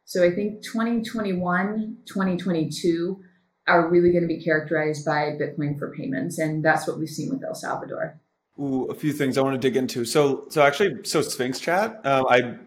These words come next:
Speaker 2: spoke with Marty, Ben, and, um, Harry, oh my God, I'm gonna botch his last name, Sudek. I know it's not pronounced Sudek, it's something else. But,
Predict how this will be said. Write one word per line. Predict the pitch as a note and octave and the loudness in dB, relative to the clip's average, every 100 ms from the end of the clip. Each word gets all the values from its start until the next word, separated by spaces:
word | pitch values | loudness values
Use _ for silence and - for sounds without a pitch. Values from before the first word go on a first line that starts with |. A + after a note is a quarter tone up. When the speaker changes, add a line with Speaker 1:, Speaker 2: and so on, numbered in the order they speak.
| - | -8
Speaker 2:
spoke | - D#3+ | -2 0
with | E3 | 0
Marty, | B2 A#2+ B2 | 2 2 2
Ben, | A2+ A2 A#2 A#2+ | 2 0 0 -2
and, | A2+ A#2 A2+ | -4 -2 2
um, | A2+ A2+ A2+ A2+ A2+ - - _ | 4 4 0 -2 -6 -14 -20 _
Harry, | - B2+ B2+ B2 A#2 - | 0 2 4 2 2 0
oh | B2 | -2
my | A#2 | 0
God, | A2+ A#2 | -2 -2
I'm | |
gonna | A#2 A2+ | -4 -2
botch | A2+ A2+ A#2 | 0 0 -4
his | A2+ | -2
last | A2+ A#2 | -2 -2
name, | A#2+ A#2 | -6 -6
Sudek. | - A#2+ A#2+ C3 C3 | -2 0 2 0 0
I | - | -2
know | B2 B2 | 0 0
it's | A2+ | -2
not | A#2+ A2 | -4 -4
pronounced | A#2 A2+ A2 | -4 -6 -4
Sudek, | - A2+ G#2+ | -4 -4 -6
it's | - | -10
something | A#2 A2 | -10 -6
else. | A2 A2+ | -6 -4
But, | - C3 - | 2 2 2